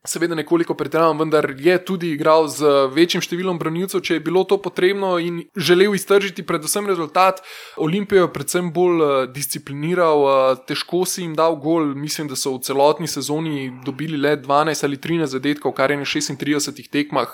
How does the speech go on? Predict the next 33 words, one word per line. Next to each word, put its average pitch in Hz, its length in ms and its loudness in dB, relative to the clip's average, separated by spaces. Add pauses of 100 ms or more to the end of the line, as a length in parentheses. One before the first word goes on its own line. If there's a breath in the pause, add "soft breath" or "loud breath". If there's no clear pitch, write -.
eh, 120 200 0
izjemno 143 640 -2 (500 loud breath)
dober 156 380 0
podatek. 143 640 0
Eh, 135 120 0
tudi 165 500 -2 (240)
dali 160 260 4
so 156 160 -2
relativno 165 460 -2
veliko 156 300 -6
golov, 147 280 0
mislim, 143 260 -6
da 131 40 -6
so 135 140 -8
imeli 143 180 -4
tretji 151 340 -6
napad 143 360 0
lige 151 400 2
za 143 200 2
Domžalami 147 640 0
in 135 120 -10
pa 135 100 -4
Mariborom. 160 680 2 (920 loud breath)
Na 202 140 2
koncu 233 420 2
je 214 100 4
potem 233 300 0
osvojil 214 500 4 (140)
to 196 180 2
dvojno 196 320 0
krono 202 380 2
in, 185 320 -2
eh, 175 300 2